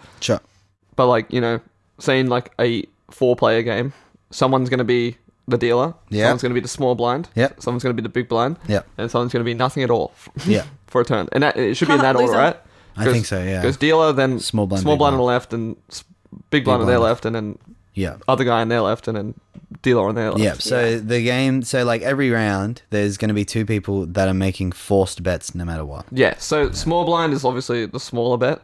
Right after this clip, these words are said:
Speaker 2: and
Speaker 1: Yeah.
Speaker 2: then the big blind's the bigger bet. So, so usually the big blind is betting, uh, I think it's like, so the, s-, the small blind's just betting the ante, or whatever the, like, the minimum bet is.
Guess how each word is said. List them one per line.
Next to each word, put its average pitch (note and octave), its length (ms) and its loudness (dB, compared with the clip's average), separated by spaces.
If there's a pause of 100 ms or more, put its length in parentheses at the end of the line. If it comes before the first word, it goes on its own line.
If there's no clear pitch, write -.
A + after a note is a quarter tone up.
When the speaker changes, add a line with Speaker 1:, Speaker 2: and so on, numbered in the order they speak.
Speaker 2:
and G#2+ 80 -2
Speaker 1:
Yeah. G2 60 4
Speaker 2:
then G#2 80 -2
the G#2 60 -8
big A2+ 160 -2
blind's A2 220 0
the G2+ 60 -6
bigger A#2 140 0
bet. B2+ 160 2
So, C3 240 4
so C#3 240 2 (300)
usually F3 340 4
the D3+ 100 2
big C3 220 0
blind B2+ 480 0 (400)
is B2 280 -2 (200)
betting, B2 480 0
uh, A#2+ 260 -4
I C#3+ 40 -8
think G#3 300 0
it's - 180 -6
like, B2+ 180 0 (800)
so - 180 0
the, C3+ 60 2
s-, C#3+ 120 -4
the - 200 -2
small E3 260 2
blind's D#3+ 280 4
just C#3 160 0
betting B2 280 2
the A#2+ 160 -4
ante, B2 460 -4
or A#2+ 160 -4
whatever A#2+ 240 0
the, A2+ 80 -2
like, A#2 180 0
the A#2+ 80 -2
minimum A#2+ 380 -2
bet A#2 160 -2
is. D3+ 240 -4